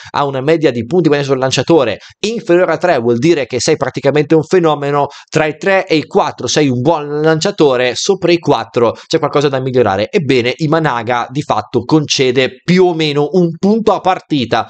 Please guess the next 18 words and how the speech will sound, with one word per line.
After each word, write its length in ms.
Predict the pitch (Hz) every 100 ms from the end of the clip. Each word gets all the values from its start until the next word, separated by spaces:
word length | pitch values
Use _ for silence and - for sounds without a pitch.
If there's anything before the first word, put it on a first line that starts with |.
| - -
nelle 300 | 131 131 127
quattro 420 | 170 175 170 160
uscite 540 | 135 - 156 - 107 - - -
che 200 | 160 143
appunto 300 | - 147 127
l'abbiamo 260 | 131 131
visto 480 | 151 160 147 127 -
protagonista, 920 | - 156 160 165 170 131 107 - 107 - - -
cifre 440 | - 190 185 151 117
veramente 720 | 143 139 143 160 156 139 -
incredibili, 680 | 180 185 175 170 156 127 127
un 40 |
giocatore 380 | 123 135 139 135
che 120 | 120 117
può 160 | 254
spostare 440 | - 143 - 123 113
gli 60 |
equilibri 440 | 107 117 117 101